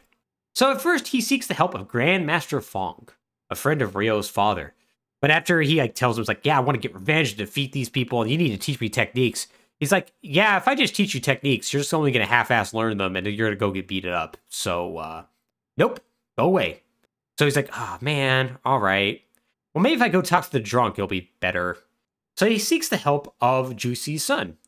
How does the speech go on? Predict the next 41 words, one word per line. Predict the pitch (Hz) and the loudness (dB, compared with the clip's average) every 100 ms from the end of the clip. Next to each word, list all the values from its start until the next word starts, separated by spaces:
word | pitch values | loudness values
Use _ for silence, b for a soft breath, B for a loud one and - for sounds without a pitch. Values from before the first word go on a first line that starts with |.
| - | 0
and | 135 | 0
after | 147 131 | 2 0
leaving | 127 143 | 0 -2
some | 127 127 | -2 -4
alcohol | 123 202 - 107 104 98 | 0 2 2 2 2 2
out | 101 107 | 2 0
for | - 101 | -2 -2
him | 101 98 | -2 -4
and | 92 | 0
luring | 131 151 | 2 2
him | 123 | 0
into | 113 107 | -2 -2
a | 87 | -4
trap | - 233 285 190 - b b b - | 2 2 2 -2 -8 b b b -2
at | 117 | 0
his | 110 | 0
abandoned | 110 123 135 117 | -2 0 0 0
temple, | 101 247 190 123 - b b b _ _ | 0 -2 0 -4 -6 b b b _ _
he | 254 | 0
ends | 277 | 2
up, | 233 | 2
like, | 269 269 | 2 2
talking | 277 277 160 | 2 0 0
to | 110 | -2
him, | |
and | 85 | 0
he's | 110 120 | -2 0
like, | 165 - | -2 0
"Oh, | 302 349 185 95 85 _ _ _ _ | 2 4 2 0 -6 _ _ _ _
yeah, | 240 285 240 | 2 2 2
sure, | - 277 226 | 2 2 2
I, | |
I | 180 208 | 2 2
guess | 214 220 | 2 0
I | 151 | -2
could | 110 | -2
teach | - 110 - | -4 -4 -4
you | |
about | 107 101 95 | 0 0 0
things. | - 104 151 165 - | 0 -2 -2 -6 -6
Uh, | 92 92 | -4 -4